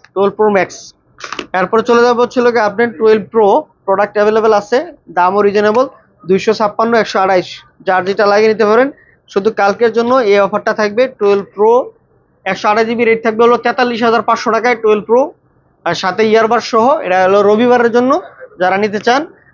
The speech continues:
আর যেটা হচ্ছে গিয়ে দুইশো ছাপ্পান্ন, দুইশো ছাপ্পান্ন রেট থাকবে হলো গিয়ে ছাপ্পান্ন হাজার পাঁচশো টাকায়, সাথে ইয়ারবাড সহ রবিবারের জন্য। এটা কিন্তু রবিবারের একটা ধামাকা অফার দিলাম,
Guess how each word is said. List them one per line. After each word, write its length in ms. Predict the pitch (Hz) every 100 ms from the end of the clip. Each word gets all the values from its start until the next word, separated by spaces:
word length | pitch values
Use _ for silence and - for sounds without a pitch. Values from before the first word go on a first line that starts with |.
| _
আর 180 | 165 170
যেটা 180 | 165 214
হচ্ছে 180 | 220 233
গিয়ে 100 | 240
দুইশো 300 | 185 208 233
ছাপ্পান্ন, 480 | - 202 - 226 208 147 - _ _ _
দুইশো 180 | 196 208
ছাপ্পান্ন 340 | 233 220 233 233
রেট 240 | 220 214
থাকবে 180 | 226 220
হলো 100 | 233
গিয়ে 180 | 247 -
ছাপ্পান্ন 400 | 196 - 226 233
হাজার 200 | 233 233
পাঁচশো 280 | - 202 208
টাকায়, 240 | 220 269 349 - -
সাথে 260 | - 185 202
ইয়ারবাড 280 | 214 208 220
সহ 180 | - 233
রবিবারের 520 | 202 226 226 220 208
জন্য। 180 | 190 165 139 _ _ _ _ _ _ - - - _ _ -
এটা 160 | 180
কিন্তু 200 | 196 226 240
রবিবারের 500 | 208 208 240 247 247
একটা 220 | 240 247
ধামাকা 380 | 214 190 196 226
অফার 240 | 220 220 208
দিলাম, 260 | 220 285